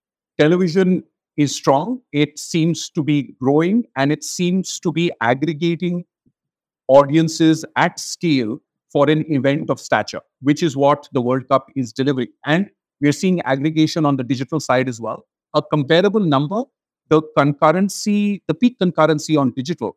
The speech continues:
on the India-Pakistan game, which is the highest on digital for this tournament, was about thirty-five million. Now, we have T V data for the first eleven games, which includes the India-Australia game, and the peak concurrency for the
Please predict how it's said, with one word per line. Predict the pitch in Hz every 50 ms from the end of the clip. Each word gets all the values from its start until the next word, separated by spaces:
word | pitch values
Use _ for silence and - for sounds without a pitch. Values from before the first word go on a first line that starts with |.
| _ - 117
on | 123 123 120
the | 127 127
India-Pakistan | 123 123 143 131 - 123 117 - - - - - 135 131 127 113
game, | 127 123 120
which | 120 117 -
is | 117 101
the | 113
highest | - 127 123 123 127 135 - - - 131
on | 135 139 139
digital | 139 120 110 123 - 127 120
for | _ - 120 104
this | 123 113 -
tournament, | - 151 151 143 117 110 104 -
was | 123 120 120
about | 127 127 123 - _ _ _ _ _ _
thirty-five | - 147 139 147 135 139 131 127
million. | 127 151 170 151 123 98 87 95
Now, | 113 120
we | 120 131 170 208
have | 185 185 180 175 180 _ _ _ _ _ _ _ _ _ _ _ -
T | 208 220 220
V | 247 247 226
data | - 156 147 139 160 151 143
for | - 175
the | 127
first | - 139 139 143 - -
eleven | 143 127 131 139 165 170 147
games, | 123 127 113 113 120 -
which | 123 135 135 -
includes | 143 127 127 - - 175 170 180 156 139 - -
the | 156 139 -
India-Australia | 151 139 147 147 160 156 156 - - - - - - - 156 160 175 175 165 135 113
game, | 107 101 87 85 113 - _ _ _ _ _ -
and | 139 143
the | 156 151
peak | - - 214 214 214 _ -
concurrency | 160 143 139 - 135 135 143 160 165 156 - - 185 180 - _ _
for | - 147 135 135 135 139 147 147 _ _ -
the | 135